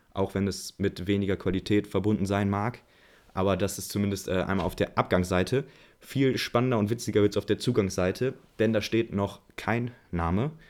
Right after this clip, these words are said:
Allerdings sind sie mit allem und jedem in Verbindung und ernten Absagen. Lass uns das mal kurz durchgehen. Eriksen, ein Spieler, der, ne, wir kennen alle die Geschichte, viel Aufmerksamkeit auf sich gezogen hat,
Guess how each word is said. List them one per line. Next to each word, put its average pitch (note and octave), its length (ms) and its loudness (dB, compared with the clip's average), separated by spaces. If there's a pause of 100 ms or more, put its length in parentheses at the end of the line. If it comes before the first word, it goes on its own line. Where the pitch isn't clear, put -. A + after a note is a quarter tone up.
(240)
Allerdings A#2 600 0
sind A2 180 0
sie G#2 220 0
mit G2+ 260 -2 (120)
allem A2 280 2
und G#2 220 0
jedem G#2 320 2
in F#2+ 80 -2
Verbindung G2+ 560 0 (420)
und G#2 360 0 (100)
ernten G2+ 520 -2
Absagen. D#2+ 500 -2 (260)
Lass G2+ 160 -2
uns - 80 -16
das F#2+ 120 2
mal G2 100 0
kurz - 240 -2
durchgehen. G#2+ 420 2 (400)
Eriksen, C#3 560 2 (320)
ein G2+ 240 0
Spieler, G2 580 2
der, F#2 460 0
ne, G#2+ 320 0
wir D#2+ 140 -6
kennen F#2+ 180 0
alle G2 140 0
die G2 100 0
Geschichte, G#2+ 420 0
viel A2 320 0 (120)
Aufmerksamkeit G#2+ 720 -2
auf G#2 140 -2
sich - 160 -12
gezogen G#2 400 -2
hat, G#2+ 220 -4